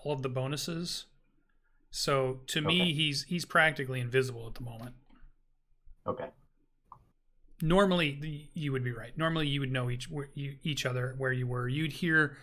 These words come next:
Speaker 1: little breathing. You would hear the slightest of steps. Um, your vision would be obscured, but you might still be able to realize there was somebody there.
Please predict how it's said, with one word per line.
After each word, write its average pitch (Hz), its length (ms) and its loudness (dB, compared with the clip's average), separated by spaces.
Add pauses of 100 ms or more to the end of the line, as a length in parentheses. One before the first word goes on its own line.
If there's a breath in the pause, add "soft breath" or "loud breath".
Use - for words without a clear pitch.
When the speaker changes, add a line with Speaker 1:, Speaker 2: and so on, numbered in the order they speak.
(440 loud breath)
Speaker 1:
little 147 200 2
breathing. 143 640 0
You 139 80 0
would 135 140 -2
hear 139 480 4 (240)
the 135 240 -2
slightest 135 580 2
of 127 100 -2
steps. - 720 0 (540 loud breath)
Um, 127 360 2
your 139 120 4
vision 175 380 8
would 151 160 0
be 147 120 4
obscured, 139 520 4
but 131 180 2
you 147 60 0
might 139 260 2
still 139 280 2
be 131 120 2
able 127 140 2
to 123 60 0
realize 123 420 0
there 131 120 0
was 120 120 -2
somebody 123 380 0
there. 120 460 -2